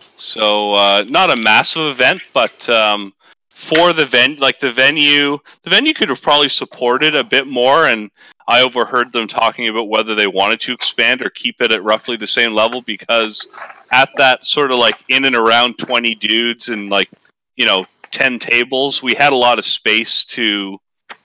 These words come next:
uh, you know, for, for putting armies on tables and just generally, like,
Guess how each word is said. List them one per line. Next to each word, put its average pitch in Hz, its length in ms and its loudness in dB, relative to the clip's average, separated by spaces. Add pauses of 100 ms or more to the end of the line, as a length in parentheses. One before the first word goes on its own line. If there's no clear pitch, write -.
(380)
uh, 95 720 2 (520)
you 135 100 0
know, 101 120 2
for, 110 280 -6
for 117 220 -8
putting 123 340 0
armies 110 360 2
on 113 180 0
tables 117 880 0
and 98 220 -2
just 107 220 -4
generally, 104 560 0
like, 95 240 0